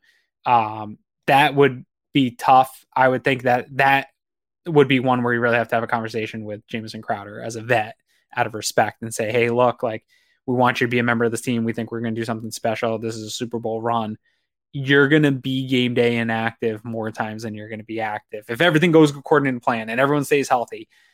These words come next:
you're gonna be a guy that's just, the numbers don't work out, and where Shakir's getting the punt returns and he has the flexibility to play inside, outside,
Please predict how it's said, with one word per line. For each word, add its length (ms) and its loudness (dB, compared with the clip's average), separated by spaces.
you're 160 2
gonna 140 2
be 100 4
a 60 2
guy 260 -2
that's 180 -4
just, 160 -8
the 80 -6
numbers 300 -4
don't 180 -4
work 240 -4
out, 200 2
and 100 -4
where 100 -4
Shakir's 420 -6
getting 220 -8
the 80 -12
punt 240 -4
returns 540 -4
and 100 -10
he 120 -8
has 260 -8
the 80 -10
flexibility 640 -8
to 80 -14
play 220 -4
inside, 360 -4
outside, 560 0